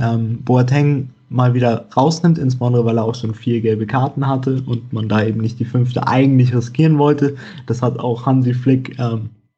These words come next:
so durchklingen lassen nach dem Interview gegen Leipzig, dass man da eben jetzt mal langsam schaut, dass man wieder ein bisschen rotiert. Ähm, das ist dann eben nicht passiert, aber ansonsten war ich eigentlich relativ zufrieden. Ich, äh,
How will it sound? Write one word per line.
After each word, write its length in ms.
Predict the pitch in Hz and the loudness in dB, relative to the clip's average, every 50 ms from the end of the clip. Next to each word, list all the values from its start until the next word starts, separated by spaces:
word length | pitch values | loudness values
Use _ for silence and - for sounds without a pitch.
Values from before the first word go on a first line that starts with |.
| _ _ _ _ _ _ - - - | _ _ _ _ _ _ -20 -12 -6
so 220 | 139 127 131 127 120 | -4 0 2 2 2
durchklingen 560 | 123 123 135 143 139 127 - 151 143 139 139 | 4 4 4 2 2 -2 -2 -2 0 0 2
lassen 360 | 131 131 135 131 127 - 131 | 2 2 2 0 -2 -2 0
nach 200 | 127 123 120 123 123 | 2 2 2 2 0
dem 120 | 127 127 127 | 2 4 4
Interview 380 | 127 123 123 113 110 117 110 | 4 4 2 0 -2 -2 -2
gegen 220 | 107 113 107 113 120 | -2 -2 -2 0 0
Leipzig, 420 | 127 135 131 - - 139 131 127 | 2 0 0 0 -2 -2 -2 -2
dass 160 | 127 - - | -4 -4 0
man 140 | 123 117 113 | 0 0 2
da 180 | 110 110 110 107 | 2 2 2 2
eben 320 | 113 117 113 110 110 104 - - - - - - - _ - | 2 0 0 0 -2 -6 -8 -12 -20 -20 -20 -20 -18 _ -4
jetzt 180 | 120 120 123 123 | -4 -2 0 0
mal 80 | 117 | 0
langsam 320 | 110 117 123 123 123 120 120 | 2 4 2 2 2 0 0
schaut, 240 | - 127 127 123 123 | 0 0 0 2 0
dass 80 | 117 120 | 0 0
man 140 | 123 117 | 0 0
wieder 140 | 120 113 117 113 | 0 2 0 0
ein 60 | 110 | 0
bisschen 240 | 113 113 - 123 120 | 0 0 -2 -2 0
rotiert. 440 | 117 110 110 - - 175 175 170 - - - - - - - _ - - _ _ - | 0 -2 -2 2 2 2 2 2 -2 -10 -16 -20 -20 -20 -20 _ -20 -20 _ _ 0
Ähm, 680 | 135 135 139 139 135 135 135 135 131 131 127 127 123 - - - - - | 0 2 4 4 2 2 2 2 2 2 0 0 -2 -6 -14 -14 -6 -2
das 220 | 143 139 123 - | -2 0 0 -2
ist 100 | - - | -4 -2
dann 120 | 143 123 120 | 0 2 2
eben 160 | 123 123 127 | 4 4 4
nicht 180 | 165 165 - | 4 2 2
passiert, 500 | - 175 165 165 - 175 170 170 165 - | 0 0 0 0 2 2 2 2 2 -2
aber 540 | - 139 127 131 127 139 135 131 131 127 131 | -4 -2 -2 0 2 2 2 2 2 2 0
ansonsten 500 | 135 131 127 127 131 135 131 - - 131 | -2 -2 0 2 0 0 -2 -4 -4 -2
war 100 | 123 120 123 | 0 0 0
ich 80 | 123 | 0
eigentlich 280 | 127 127 127 123 - - | 0 0 0 0 0 0
relativ 300 | 120 117 117 120 - - | -2 -4 -4 -4 -10 -10
zufrieden. 540 | - - - - - 175 180 170 170 151 123 | -12 -14 -10 -2 0 0 0 2 0 -2 -2
Ich, 380 | - 120 123 - - - - - | -4 -8 -8 -10 -10 -14 -8 -4
äh, 400 | 123 123 120 127 123 127 131 - | -2 0 2 2 2 2 0 -4